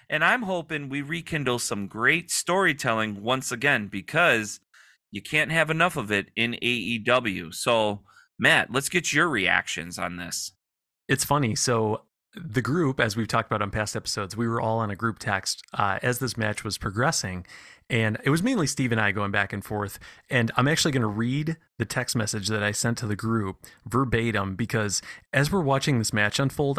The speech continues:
Speaker 2: I was about to say something. Um, just in general, I thought the match between Jungle Boy and Brian Cage was really good. And as it was progressing, I was even, you know, going back and forth with Steve on this. And this is the text message I sent. Now, keep in mind, I'm sending this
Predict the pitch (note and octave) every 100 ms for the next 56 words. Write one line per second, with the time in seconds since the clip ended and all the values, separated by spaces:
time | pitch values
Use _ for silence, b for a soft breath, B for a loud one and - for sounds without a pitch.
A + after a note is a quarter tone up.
0 | - B2 D3+ D3+ C3+ C3 A2+ - A2+ -
1 | G#2+ F#2+ F#2+ F#2 - B B B - A2
2 | G2+ F#2 - _ - C3+ F3+ - G3+ A3
3 | D#3+ D3 A#2+ B2+ G#3 G3 E3 D3+ - -
4 | C3+ A2+ A2 B2 A#2 A#2 G#2 G#2+ G#2 G#2+
5 | - G2+ A2 A#2 A#2 D3+ A#3+ D#3 B2 C3
6 | F#2+ - B B B B - B2+ B2+ A#2+
7 | A#2 - _ _ - C#3 E3 E3+ C#3 D3
8 | A#2 B2+ - A#2 G#2 G#2+ G#2+ A2 G#2+ G2+
9 | G2 A2 G2+ F#2 B2 A#2 A2+ A2 - A2
10 | - A2 G3+ D3+ G2 G2+ F#2 - A#2+ E3
11 | A3 F#3+ D3 - C3 - B2 A2+ A2 G#2
12 | G2 - F#2+ G#2 A2 - G3+ B2+ A2+ A2
13 | G#2 G2 B B B B B2+ D3 C#3 D3
14 | D#3 D#3